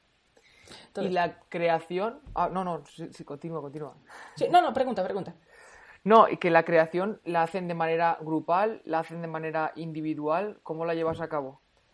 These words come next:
Speaker 1: De todo, o sea, depende de la, de la actividad y de las circunstancias, pues puedes poner, proponer tareas, eh, de creación individual,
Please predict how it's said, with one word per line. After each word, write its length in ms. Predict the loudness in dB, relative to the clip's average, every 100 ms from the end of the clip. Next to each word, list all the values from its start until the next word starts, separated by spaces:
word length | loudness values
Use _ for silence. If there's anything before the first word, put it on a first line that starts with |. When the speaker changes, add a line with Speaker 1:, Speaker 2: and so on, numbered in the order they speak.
| _ _ _ _
Speaker 1:
De 180 | -6 -4
todo, 380 | -2 -2 -4 -10
o 40 | -12
sea, 240 | -6 -2
depende 460 | -2 -2 -2 2 4
de 120 | 4
la, 960 | 2 0 0 -2 -4 -4 -6 -8 -8
de 160 | -6 -2
la 80 | -2
actividad 480 | -4 -6 -4 -4 -6
y 120 | -10
de 120 | -6 -4
las 240 | -4 -6
circunstancias, 640 | -10 -10 -8 -6 -6 -8 -10
pues 160 | -12
puedes 280 | -8 -8 -8
poner, 340 | -6 -4 -4 -8 _ _ _ _ _ -20 -8
proponer 340 | -6 -2 -2
tareas, 460 | 0 0 0 -4 -14 -20 _ _
eh, 200 | -8 -6
de 100 | -8
creación 520 | -6 -8 -6 -8 -8 -8
individual, 580 | -10 -6 -4 0 0 0